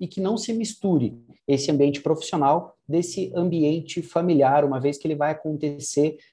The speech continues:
na mesma gestão, no mesmo lugar. Então, gente, quando a gente fala sobre controle de jornada, mesmo teu colaborador ele estando em casa, é necessário que nós, como R Hs, nós colocamos, nós colocarmos uma, uma rotina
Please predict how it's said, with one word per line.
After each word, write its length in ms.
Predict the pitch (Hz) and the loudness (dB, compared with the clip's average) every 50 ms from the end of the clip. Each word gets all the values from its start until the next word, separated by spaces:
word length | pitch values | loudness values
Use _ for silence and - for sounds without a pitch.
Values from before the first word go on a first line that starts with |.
| _ _ | _ _
na 100 | 143 135 | 0 2
mesma 380 | 139 143 156 165 160 165 160 143 | 4 4 4 2 2 0 -4 -4
gestão, 460 | 151 143 - - - 143 143 151 156 | -4 -4 -6 -2 0 2 4 4 2
no 100 | 147 143 | 2 0
mesmo 320 | 139 139 139 139 147 147 | 0 0 0 0 0 -2
lugar. 300 | 143 127 117 107 107 110 | -2 0 0 0 -2 -2
Então, 260 | 113 117 - 175 202 | -4 -2 -2 -2 -2
gente, 300 | 185 170 147 131 - 110 - - _ _ _ _ _ | -2 -2 -4 -6 -8 -12 -14 -16 _ _ _ _ _
quando 80 | 156 165 | -6 -6
a 40 | 170 | -4
gente 60 | - | -2
fala 140 | - 208 202 | -2 -2 -2
sobre 220 | 208 214 196 202 | -2 -2 -4 -2
controle 680 | - 190 170 151 151 151 151 143 - 160 190 208 196 | -2 -2 -2 -2 -2 -4 -8 -4 -2 0 0 2 0
de 80 | 165 139 | -2 -2
jornada, 460 | 127 135 127 127 131 160 175 151 143 | 0 0 0 0 0 0 -2 -2 0
mesmo 240 | 139 175 190 202 208 | -2 -2 -2 -2 -4
teu 100 | 208 196 | -4 -4
colaborador 560 | 208 - 180 165 151 151 156 143 143 147 135 | -2 -2 -2 0 2 2 2 2 4 2 2
ele 160 | 135 131 131 123 127 | 0 -2 -4 -4 -6
estando 480 | 135 131 - - - - 202 233 214 185 | -8 -10 -10 -4 0 2 2 2 2 2
em 120 | 156 131 | 0 0
casa, 560 | - 139 151 180 190 165 127 127 - - - _ _ _ _ _ - | 0 0 0 0 0 0 -2 -4 -4 -6 -10 _ _ _ _ _ 0
é 80 | 143 | 2
necessário 920 | 156 185 190 185 - 226 208 - - - 165 170 220 247 254 196 143 127 - | 2 2 2 0 0 -2 -4 -4 -4 -4 -4 -4 -4 -4 -2 -2 -2 -4 -4
que 220 | - - 147 143 | -6 -6 -6 -4
nós, 380 | 120 123 135 151 170 175 - - | -2 -2 -2 0 0 -2 -4 -4
como 200 | - 135 123 117 | -4 -2 -2 -2
R 240 | 120 123 110 101 | -2 -2 -2 0
Hs, 440 | - 113 117 147 185 175 - - - _ _ _ _ _ _ _ | 0 0 0 0 0 -4 -6 -10 -14 _ _ _ _ _ _ _
nós 160 | - 139 139 139 | -6 -6 -4 0
colocamos, 640 | 160 185 180 165 180 - 185 208 240 240 208 175 - | 2 2 2 2 2 0 0 0 0 0 -4 -4 -4
nós 120 | 139 131 - | -6 -6 -4
colocarmos 520 | - 165 160 160 170 180 208 196 170 180 | -2 -2 -2 -2 -2 -2 -4 -2 -2 -2
uma, 500 | 190 185 180 180 175 170 160 151 147 135 | -2 -2 -2 -2 -2 -2 -2 -2 -4 -4
uma 160 | 131 139 139 | -2 0 0
rotina 840 | 139 135 131 120 127 127 - - 185 208 220 202 156 123 107 - | 2 2 0 0 0 -4 -6 -4 -4 -4 -2 -2 -2 -2 -4 -6